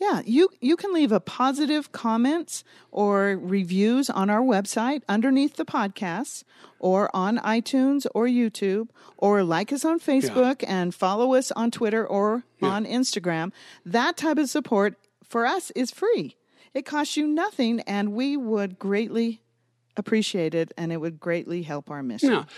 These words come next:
Speaker 2: So if, if you're ready to take your first steps for your own health,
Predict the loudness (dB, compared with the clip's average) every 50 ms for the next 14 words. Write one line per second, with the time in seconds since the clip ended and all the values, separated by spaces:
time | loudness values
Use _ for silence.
0 | -20 -8 -6 0 2 4 4 6 6 4 2 2 -2 -14 -20 -20 -20 -20 _ -2
1 | -2 0 2 2 2 4 6 4 6 6 6 6 6 4 4 2 0 0 2 2
2 | 0 0 2 2 2 2 2 2 2 2 2 2 0 0 -2 -2 -2 -6 -4 -2
3 | 0 0 0 2 2 2 2 2 2 -2 -6 -10 -14 -20